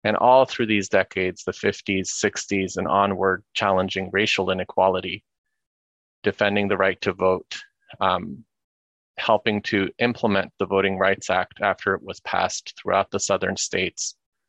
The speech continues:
fighting for marriage equality, coming into the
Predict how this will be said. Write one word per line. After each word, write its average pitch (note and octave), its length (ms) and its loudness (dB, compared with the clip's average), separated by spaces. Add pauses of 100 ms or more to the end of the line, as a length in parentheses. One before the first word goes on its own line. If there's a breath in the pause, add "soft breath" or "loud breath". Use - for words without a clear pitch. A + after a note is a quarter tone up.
(840)
fighting G#2+ 320 2
for G2+ 160 0
marriage F#2+ 340 2
equality, F#2 800 -2 (320)
coming G2 280 -2
into F#2 200 -4
the F#2+ 180 2